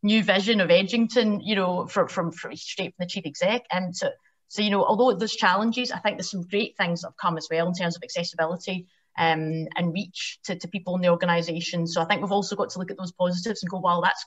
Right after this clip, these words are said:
great." Um, you know, that you get, you get the opportunity to do that through this adoption of technology and, you know, and trying to engage people, um, that might not, we might not, we just wouldn't have done that a year and a half ago. You know, it wouldn't have,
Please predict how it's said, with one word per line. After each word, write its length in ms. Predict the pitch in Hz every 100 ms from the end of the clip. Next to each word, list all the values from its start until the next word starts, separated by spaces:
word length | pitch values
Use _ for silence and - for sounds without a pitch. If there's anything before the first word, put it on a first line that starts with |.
| -
great." 280 | 160 208 - _ _ _ -
Um, 460 | 165 160 160 156 -
you 80 | 196
know, 60 |
that 140 | 175 165
you 140 | 165
get, 240 | 170 147 -
you 100 | 180
get 140 | 170
the 80 | 165
opportunity 480 | 170 170 170 170 175
to 120 | -
do 160 | 175 175
that 260 | 160 -
through 140 | 180 175
this 180 | -
adoption 400 | - 170 - -
of 80 | 170
technology 720 | - 175 - 170 180 175 170
and, 240 | 170 165 165 _ _ -
you 120 | 202
know, 280 | 165 156 -
and 140 | - 170
trying 240 | 185 185
to 100 | 175
engage 420 | 170 175 190 -
people, 460 | - 208 208 190 180 _ _
um, 320 | 160 160 156 151
that 140 | 151
might 160 | 180 135
not, 240 | 175 -
we 80 | 190
might 140 | 202
not, 200 | 165 - - 226
we 60 |
just 180 | 240 -
wouldn't 200 | 202 175
have 100 | 160
done 80 | 233
that 280 | 320 247 -
a 40 |
year 120 | 170
and 80 | 156
a 40 |
half 220 | 151 147 170
ago. 280 | 165 170 156
You 120 | 180
know, 100 | 185
it 60 | 175
wouldn't 180 | 226
have, 180 | - 170